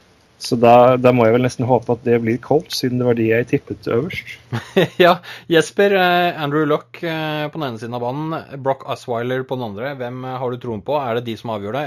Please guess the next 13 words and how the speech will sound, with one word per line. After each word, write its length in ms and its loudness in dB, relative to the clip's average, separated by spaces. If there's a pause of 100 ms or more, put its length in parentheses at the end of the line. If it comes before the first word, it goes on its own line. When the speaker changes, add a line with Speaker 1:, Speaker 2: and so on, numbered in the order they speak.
Speaker 2:
eller 180 -4
har 140 -2
du 80 -2
andre 240 -8
spillere 240 -10
som 80 -10
gjør 160 -6
at, 160 -12
eh, 260 -12 (220)
Texans 420 -12
slår 220 -4
Colts, 400 -6
Colts 320 -12